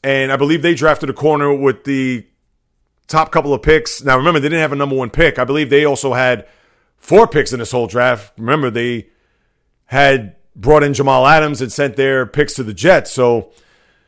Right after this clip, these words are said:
they, and they let loose a Shaquille Griffin. For them to bring in defensive help and maybe a guy like Sherman will help with the younger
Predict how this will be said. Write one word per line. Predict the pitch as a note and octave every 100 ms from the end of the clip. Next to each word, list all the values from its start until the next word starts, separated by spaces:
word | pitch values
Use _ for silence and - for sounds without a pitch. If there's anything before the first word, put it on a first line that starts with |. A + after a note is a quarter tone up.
| _ _ _ _
they, | G2+ D#3+ F3+ F3 E3+
and | C#3
they | C#3
let | C3+ D#3+ D3
loose | D3+ C#3+
a |
Shaquille | C3 C3 D3+ C3
Griffin. | D#3+ E3+ E3+ D3 - _ _ _ _
For | _ - D#3
them | F#3+ G3+
to | - F#3 F3 D#3+ - _ _ _ _ -
bring | A#2 F#3+
in | E3+
defensive | D#3 F3+ D#3 C3+
help | D#3+ D3+
and | C3+
maybe | D3 E3 D#3+
a | C#3+
guy | D3 D#3+
like | D3+ D3
Sherman | - E3 E3 D3+
will | C3+
help | B2+ D3+
with | C3
the | A#2
younger | B2 F3+ F3+ F3 D#3+